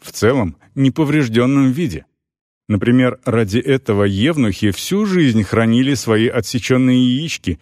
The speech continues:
которые клались в гроб при погребении. Вскрытие тел с целью изучения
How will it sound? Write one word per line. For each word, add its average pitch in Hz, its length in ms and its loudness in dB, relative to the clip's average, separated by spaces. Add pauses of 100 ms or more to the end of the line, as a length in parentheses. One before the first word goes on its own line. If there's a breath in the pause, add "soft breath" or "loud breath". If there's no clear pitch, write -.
(140)
которые 135 440 0
клались 90 420 -2
в 69 140 -10
гроб 123 260 -2 (220)
при 104 160 0
погребении. 69 720 -6 (1000)
Вскрытие 117 600 0
тел 139 320 0
с - 100 -10
целью 113 420 0 (120)
изучения 98 720 -2